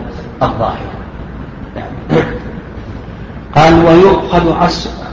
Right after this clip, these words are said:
عكسه ولا أرش". عكس ذلك يؤخذ، فلو أن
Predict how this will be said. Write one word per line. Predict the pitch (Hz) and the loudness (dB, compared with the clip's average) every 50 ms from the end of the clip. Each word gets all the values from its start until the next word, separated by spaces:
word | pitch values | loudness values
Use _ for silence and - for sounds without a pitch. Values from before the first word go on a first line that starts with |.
| - - | -4 2
عكسه | 175 185 180 180 - - - - 170 156 156 170 170 165 160 151 143 | 2 4 4 2 -2 -6 -2 0 0 2 2 2 2 4 4 4 4
ولا | 160 160 165 160 160 160 151 - - 165 | 6 6 6 4 4 2 0 0 0 0
أرش". | 160 139 - - - - - - - - - - - - - - - - - - - - - - - | 0 0 -2 -6 -8 -10 -12 -14 -14 -14 -14 -14 -14 -14 -14 -14 -14 -14 -14 -12 -12 -14 -10 0 2
عكس | 170 214 214 - - - 190 | 4 4 4 4 4 4 6
ذلك | 170 170 165 147 127 127 123 131 170 185 180 - - - - | 6 8 6 6 4 2 0 0 0 0 0 -2 -6 -8 -2
يؤخذ، | 240 247 - - - - 220 214 - - - - - - - - - - - - - - - - - - - - - - - - - - - - - - - - - - - - - - - - - - - - - - - - - - - - - - - - - - - - | 0 2 2 2 -2 -4 -8 -10 -10 -12 -12 -12 -12 -12 -12 -12 -14 -14 -14 -14 -12 -12 -12 -12 -12 -12 -12 -12 -12 -12 -12 -12 -14 -16 -14 -14 -14 -14 -14 -14 -14 -14 -14 -14 -12 -12 -12 -12 -12 -12 -12 -12 -12 -10 -10 -12 -12 -12 -14 -14 -14 -14 -14 -16 -16 -16 -4 2
فلو | 165 175 196 196 196 | 4 6 6 8 6
أن | 190 - 185 196 190 175 165 160 160 165 160 160 | 6 6 6 4 4 6 4 6 6 6 4 4